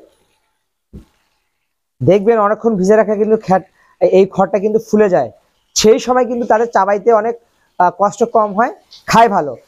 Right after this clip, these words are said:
আর শুকনো অবস্থায় কিন্তু চাবাইতে অনেক কষ্ট হয়, সেজন্য কিন্তু তারা নষ্ট করে খেতে চায় না সহজে আর কি। এই জন্য আমি এই প্রসেসটা অবলম্বন করি।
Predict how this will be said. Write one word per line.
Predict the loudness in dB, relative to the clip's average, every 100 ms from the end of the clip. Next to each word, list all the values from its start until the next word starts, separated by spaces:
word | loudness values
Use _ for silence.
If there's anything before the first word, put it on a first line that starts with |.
| -2
আর | -2
শুকনো | -2 -6 0 0
অবস্থায় | 0 -2 -2
কিন্তু | 0
চাবাইতে | 0 -2 0
অনেক | -2 -2
কষ্ট | -2 -2 0
হয়, | 0
সেজন্য | 0 -2 0 0
কিন্তু | 0 -2 0 -2 -2 _ _
তারা | 0 0
নষ্ট | 0 -4 -2
করে | 0 0 -2
খেতে | -2 0 2
চায় | 0
না | 0
সহজে | 0 0 0 -6 _ _ _ -4
আর | -4
কি। | -4 -8 -8 _ _ _ _ _ _ _ _ 0
এই | 2
জন্য | 2
আমি | 0 0
এই | -2
প্রসেসটা | -2 -4 -2 0 0 0
অবলম্বন | -2 0 0 0 -2
করি। | 0 0